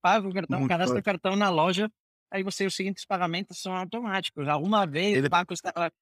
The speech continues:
Speaker 1: o varejista tá pedindo aí, último, o C V V, aí na primeira rata pra, mas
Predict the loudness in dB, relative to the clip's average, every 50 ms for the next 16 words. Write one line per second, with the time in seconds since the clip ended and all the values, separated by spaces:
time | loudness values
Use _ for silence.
0 | _ _ _ -2 0 0 0 0 -2 -4 -6 -4 -4 -6 -4 -2 -2 -2 0 2
1 | 2 2 4 4 2 2 0 -4 _ -4 -4 -4 -4 -4 -4 -4 -4 -4 -4 -6
2 | -6 -4 0 0 2 4 4 2 4 2 2 4 2 2 2 2 2 2 0 0
3 | -2 -6 -12 _ _ -6 -4 -4 -2 -4 -6 -6 _ -16 _ -8 -8 -8 -8 -10
4 | _ _ _ _ _ _ _ _ _ -6 -6 -6 -6 -8 -12